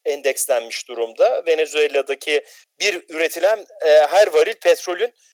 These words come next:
fiyatına endekslenmiş durumda. Bu elli dokuz altmış dolar olarak zaten,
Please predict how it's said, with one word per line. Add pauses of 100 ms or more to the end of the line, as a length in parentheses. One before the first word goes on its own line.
(120)
fiyatına
endekslenmiş
durumda.
Bu
elli
dokuz
altmış
dolar
olarak
zaten,